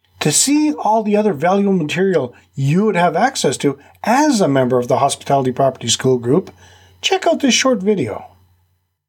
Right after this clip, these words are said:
In the next episode, I'll be talking about how to find great employees and hire them. Well, that's it for today's episode. Until next time, have a fun day.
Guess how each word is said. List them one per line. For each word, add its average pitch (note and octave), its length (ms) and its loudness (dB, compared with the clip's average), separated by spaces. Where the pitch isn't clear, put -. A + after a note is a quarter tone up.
In F3+ 160 2
the F3+ 60 4
next D4+ 340 0
episode, D#3 500 -2
I'll F4 100 0
be D4 120 0
talking G#3+ 380 0
about D#3+ 200 0
how - 220 -2
to A3 100 0
find A3 580 0
great B2+ 240 0
employees B2+ 640 0
and C3+ 180 -2
hire G3 520 0
them. G2 220 -10
Well, F#3+ 120 2
that's D#4+ 180 0
it D4 160 0
for A#3 100 0
today's G3+ 380 0
episode. G#2 520 -6
Until D4 260 0
next D4 320 0
time, B2+ 420 -2
have D4 300 0
a G3+ 80 2
fun D#3 340 0
day. F#2+ 320 -8